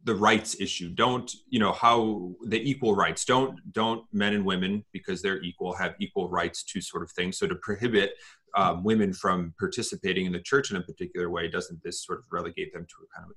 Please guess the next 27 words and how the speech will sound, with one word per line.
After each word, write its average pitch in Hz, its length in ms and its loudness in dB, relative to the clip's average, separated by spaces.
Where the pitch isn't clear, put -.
a - 60 -14
second - 360 -14
class - 380 -6
citizen? 131 520 8
Or, 131 540 10
um, 90 460 6
yeah, 139 180 10
because 117 280 4
of 110 80 2
the 113 140 2
equal 113 180 2
dignity 98 440 2
between 95 520 -2
men 101 180 2
and 92 120 0
women, 92 460 0
it's, - 440 -6
you 110 140 0
know, 92 100 2
I 92 100 2
guess 92 280 -2
this 104 180 0
is 92 120 -8
per-, - 220 -8
perhaps 95 280 0
the 90 80 -8
more 87 160 -6